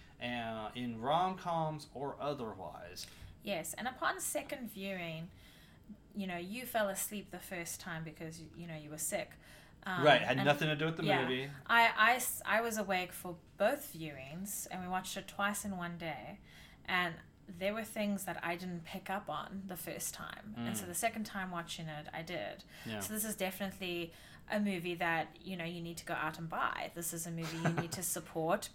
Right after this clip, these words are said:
Speaker 2: because they are turning all three books into films.
Speaker 1: Uh, because they've got an actual support. Now, this is a really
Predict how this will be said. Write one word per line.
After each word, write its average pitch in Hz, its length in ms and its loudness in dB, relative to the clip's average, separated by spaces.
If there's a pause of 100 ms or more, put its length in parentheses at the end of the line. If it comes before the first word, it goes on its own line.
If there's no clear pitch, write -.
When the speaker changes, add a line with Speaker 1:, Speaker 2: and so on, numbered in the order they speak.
Speaker 2:
because 165 400 0 (500)
they 175 300 2
are 165 220 4
turning 185 480 -2 (140)
all 151 220 -4
three 202 300 -2
books 202 600 2
into 165 320 -4
films. - 580 -4 (300)
Speaker 1:
Uh, 185 80 2 (280)
because 208 600 8
they've 143 320 6
got 127 260 8
an 127 160 -2
actual 123 340 2
support. 160 540 6
Now, 117 240 4
this 127 240 -4
is 120 140 -4
a 117 60 -2
really 120 440 2